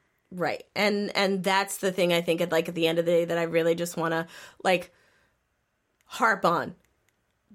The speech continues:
Do you and do it on your own terms. And don't worry about any haterade or anything like that.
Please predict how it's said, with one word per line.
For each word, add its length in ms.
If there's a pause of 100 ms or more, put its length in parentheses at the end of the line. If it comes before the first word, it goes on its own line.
(200)
Do 100 (200)
you 480
and 160
do 160
it 80
on 140
your 140
own 160
terms. 640 (160)
And 280
don't 240
worry 200
about 280
any 240
haterade 440
or 120
anything 380
like 180
that. 240